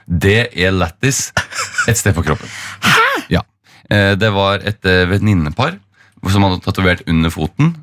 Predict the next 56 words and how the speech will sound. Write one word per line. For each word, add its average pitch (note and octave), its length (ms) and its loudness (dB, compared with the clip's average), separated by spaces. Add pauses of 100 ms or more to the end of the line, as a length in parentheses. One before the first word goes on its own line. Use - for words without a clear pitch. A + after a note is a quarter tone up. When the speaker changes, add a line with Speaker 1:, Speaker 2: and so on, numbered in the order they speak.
(220)
Speaker 1:
og F2+ 120 2
det F2+ 100 4
er D#2 100 2
jo D#2+ 60 -2
litt E2+ 220 -4
sånn F2 120 0
som F2+ 100 0
kanskje F2 240 2
gnisses G2 400 2
bort, E2 260 -4
tror B2 120 2
jeg. C3 120 0 (140)
Speaker 2:
Ja. C3+ 200 0
Speaker 1:
Eh, G2 180 2
og, F#2 140 -2
så - 100 -12
det F2 40 -2
Speaker 2:
Det F#2 80 4
er F2+ 40 4
Speaker 1:
er G3 60 4 (100)
greit. - 0 - (160)
Speaker 2:
juksetatovering. C#3 380 0
Speaker 1:
Det B2 100 4
er C3 60 0
litt, C3 440 -4
men B2+ 160 4
det C3 120 2
var, B2 160 2
det A#2+ 140 -4
så B2+ 160 -6
ut G#2 40 -4
som G#2+ 140 0
den A#2 120 4 (220)
myke A2 340 2
delen F2+ 240 2
av A#2+ 80 -2
foten. C3 380 -2
Du A2+ 80 0
vet, A2+ 140 2
du C3 60 0
har D3+ 120 2
noe C3 260 0
hard G2 240 0
hud, F3 200 -4 (180)
Speaker 2:
Mhm. C#3+ 220 4
Speaker 1:
og G#3 80 0
så A#2 100 0
liksom A2+ 260 0
under, A2+ 320 2 (280)
så G#2 160 -4
har F#2 100 4
du G2 60 -2
den F#2 200 0
der F2+ 200 4
myke F#2+ 1300 2
skilpaddehuden. D#2+ 640 0